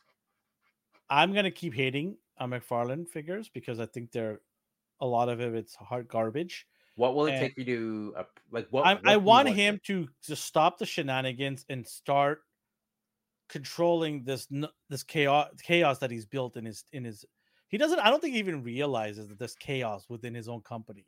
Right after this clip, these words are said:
Speaker 2: Well,
Speaker 1: About
Speaker 2: you know he delegates. Like, he's not sitting here
Speaker 1: Yeah,
Speaker 2: looking
Speaker 1: and I
Speaker 2: at
Speaker 1: think what he
Speaker 2: everything.
Speaker 1: needs to do is sit 'em all down in a room and go, "Guys, we can't go back and forth on molds here. Let's pick something that's good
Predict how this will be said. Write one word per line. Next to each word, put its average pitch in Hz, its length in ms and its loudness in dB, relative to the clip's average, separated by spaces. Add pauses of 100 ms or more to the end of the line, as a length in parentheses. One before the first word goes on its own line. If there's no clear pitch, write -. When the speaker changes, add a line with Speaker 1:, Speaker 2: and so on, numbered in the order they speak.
(680)
Speaker 2:
Well, 180 140 8
Speaker 1:
About - 60 4
Speaker 2:
you 202 80 0
know 233 140 6
he 170 120 0
delegates. 123 800 -2
Like, - 140 -4
he's 160 200 -6
not 170 280 0
sitting 135 280 -2
here 117 100 2
Speaker 1:
Yeah, 214 160 8
Speaker 2:
looking 190 80 4
Speaker 1:
and 196 140 0
I 175 80 2
Speaker 2:
at - 80 0
Speaker 1:
think 226 160 0
what 202 100 2
he 185 60 2
Speaker 2:
everything. 190 60 0
Speaker 1:
needs 220 120 -2
to 196 60 -6
do 196 100 -4
is 185 120 -4
sit 196 200 0
'em 208 100 0
all 185 140 4
down 165 260 2
in 156 100 -4
a 135 80 -2
room 160 280 -4
and 139 100 -6
go, 127 140 -4
"Guys, 139 600 2 (440)
we 135 80 -12
can't 226 320 2
go 202 160 0
back 175 320 4
and 170 120 -6
forth 180 340 -2
on 143 160 -2
molds 160 340 -2
here. 127 180 -8
Let's 143 180 -6
pick 180 320 -4
something 220 460 -4
that's 160 180 -6
good 139 480 -4